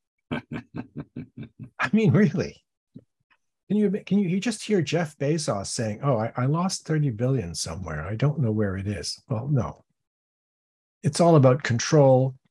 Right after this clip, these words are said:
Speaker 2: management, knowing where you are and what's going on. This kind of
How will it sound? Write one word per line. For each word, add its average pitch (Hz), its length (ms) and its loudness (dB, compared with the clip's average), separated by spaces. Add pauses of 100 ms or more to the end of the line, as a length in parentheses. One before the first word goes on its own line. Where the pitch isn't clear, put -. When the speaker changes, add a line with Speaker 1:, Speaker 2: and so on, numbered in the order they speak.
(240)
Speaker 2:
management, 123 760 2 (520)
knowing 131 360 6
where 117 140 2
you 110 240 -2
are 101 240 -2
and 107 140 -4
what's 101 180 -6
going 101 240 -4
on. 92 200 -4
This 165 180 4
kind 113 300 2
of - 180 -6